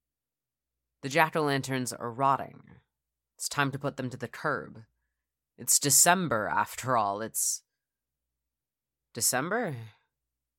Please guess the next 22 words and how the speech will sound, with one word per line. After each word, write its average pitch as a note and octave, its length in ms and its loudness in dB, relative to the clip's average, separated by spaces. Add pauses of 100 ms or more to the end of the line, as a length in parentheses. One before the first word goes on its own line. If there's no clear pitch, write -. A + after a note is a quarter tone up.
(1500)
I F#3 120 0
called G3+ 280 4
Doctor F3 380 6
Long. B2 600 0 (680)
No D3 220 0
answer. A2+ 640 -4 (880)
I D3 60 -4
left D3+ 220 0
a C#3+ 80 -2
voicemail. A#2+ 760 -6 (880)
"Hey, F3 280 4
Doctor, F3+ 600 2 (340)
uh, C3 220 0 (600)
Kyle, A#2 680 0 (360)
it's D3+ 240 2
me. C3 440 -2 (880)
I'm F#3 140 6
seeing C4 340 4
more F#3+ 320 4
and E3 120 0
more D3 220 2
pumpkins. A#2 1040 -4